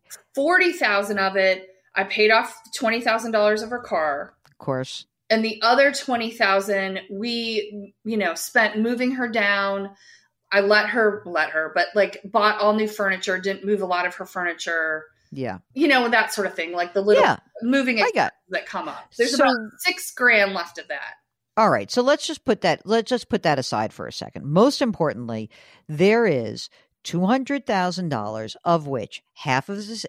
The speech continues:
Speaker 2: is a C D ladder, half is in money market, and then there's another two hundred thousand that is invested in the Fidelity account that is index funds.
Speaker 1: Correct.
Speaker 2: So mom has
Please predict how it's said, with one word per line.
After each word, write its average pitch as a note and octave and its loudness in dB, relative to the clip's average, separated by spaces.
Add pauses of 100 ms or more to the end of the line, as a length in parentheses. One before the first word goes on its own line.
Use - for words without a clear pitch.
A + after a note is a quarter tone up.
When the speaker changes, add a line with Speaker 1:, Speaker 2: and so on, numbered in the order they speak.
Speaker 2:
is F3+ -2
a F3 -6
C F3 -6
D D3 -4
ladder, B2 -6
half B2+ -4
is E3 -6
in F3+ -4
money C3 -4
market, A#2+ -6 (100)
and D#3 -4
then D3+ -2
there's D3 -4
another C#3+ -4
two D#4+ -4
hundred E3 -4
thousand C#3 -4 (360)
that D#3+ 4
is D3 0
invested D3 -2 (340)
in D3 0 (100)
the C#3 -4
Fidelity F3+ 2
account D#3 -4
that C#3+ -2
is C3 -4 (120)
index C3 -2
funds. - -12
Speaker 1:
Correct. A3 4
Speaker 2:
So F#3+ 0
mom D4 4
has B3 0